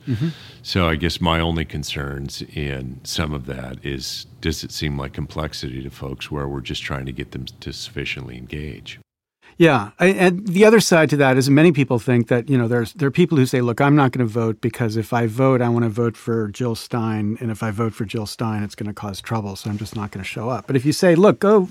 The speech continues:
Speaker 1: go vote for Jill Stein," and then after you've cast your vote for Jill Stein, then put Hillary number two, and, um,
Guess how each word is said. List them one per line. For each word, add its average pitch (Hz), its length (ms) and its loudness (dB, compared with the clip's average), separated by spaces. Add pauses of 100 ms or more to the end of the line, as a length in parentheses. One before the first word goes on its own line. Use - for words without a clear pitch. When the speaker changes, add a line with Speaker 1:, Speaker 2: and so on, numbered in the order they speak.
Speaker 1:
go 208 140 6
vote 190 220 6
for 123 100 -2
Jill 101 220 -4
Stein," - 400 -12 (480)
and 139 140 2
then 151 80 6
after 170 260 6
you've 165 160 4
cast 151 340 0
your 170 80 2
vote 143 200 2
for 151 100 -2
Jill 131 200 2
Stein, 135 240 2
then 185 120 4
put 202 160 -2
Hillary 180 320 4
number 123 240 2
two, 120 460 -2 (500)
and, 139 340 2 (100)
um, 135 380 2